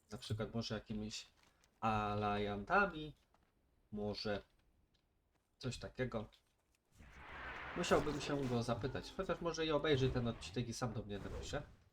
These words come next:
Także nic nie jest jeszcze przesądzone. <clears throat> Ale zobaczymy, no.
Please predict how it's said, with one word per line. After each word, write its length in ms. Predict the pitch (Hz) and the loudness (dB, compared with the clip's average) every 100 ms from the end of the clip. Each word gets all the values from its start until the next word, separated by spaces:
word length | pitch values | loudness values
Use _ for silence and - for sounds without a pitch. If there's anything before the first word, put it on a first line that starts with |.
| - - - - 64 - - - - - - - 196 185 160 139 - - - - | -20 -18 -16 -12 -12 -12 -14 -16 -16 -18 -20 -20 -20 -20 -20 -20 -20 -20 -20 -4
Także 320 | 120 117 123 | -2 0 0
nic 340 | 123 123 - | 0 -2 0
nie 80 | 127 | 4
jest 240 | 123 - 135 | 4 2 2
jeszcze 320 | 127 - 127 | 2 2 -2
przesądzone. 920 | - 131 - 160 131 110 104 123 175 - - | 2 0 2 0 0 0 2 2 2 0 -2
<clears throat> 420 | 185 196 147 127 - - _ _ _ _ - - _ _ _ _ _ _ _ _ - - | -2 -2 -2 -2 -6 -20 _ _ _ _ -18 -18 _ _ _ _ _ _ _ _ -4 4
Ale 200 | 170 135 | 8 8
zobaczymy, 540 | 123 110 - 110 104 | 6 4 2 2 0
no. 60 | 92 | -2